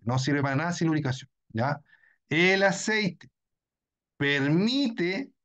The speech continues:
la lubricación, ¿ya? El aceite permite la lubricación.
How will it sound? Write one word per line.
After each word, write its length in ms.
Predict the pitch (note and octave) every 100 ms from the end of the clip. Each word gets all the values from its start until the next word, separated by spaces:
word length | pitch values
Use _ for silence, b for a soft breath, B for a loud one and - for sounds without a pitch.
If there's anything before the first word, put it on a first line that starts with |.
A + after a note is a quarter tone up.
| _ _ _ _ _
la 580 | - D3+ E3 E3+ F3+ A#3 _ _ -
lubricación, 840 | C#3+ C#3+ D3 - D3 - C3 G#2 - _ _ -
¿ya? 400 | A#2 B2+ C#3 -
El 140 | A#2 A#2
aceite 760 | A2 D#3+ D#3+ D#3 D3 D#3 D#3 - _ _ -
permite 800 | B2 B2 D3+ E3 D#3 C#3 D3 -
la 160 | B2 B2
lubricación. 720 | B2+ A#2+ A#2 A#2+ - G#2